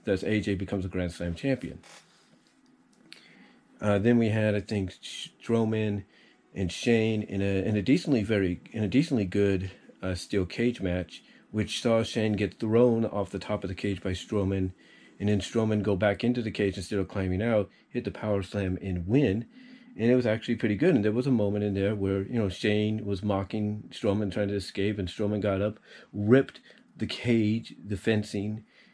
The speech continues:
to pull Shane back in. And, uh, y-,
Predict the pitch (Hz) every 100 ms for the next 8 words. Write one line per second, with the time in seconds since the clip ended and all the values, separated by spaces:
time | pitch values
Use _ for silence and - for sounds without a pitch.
0 | _ - 90 - 110 107 110 104 98 95
1 | - 92 95 107 _ _ _ _ _ _
2 | - 104 104 101 101 101 98 101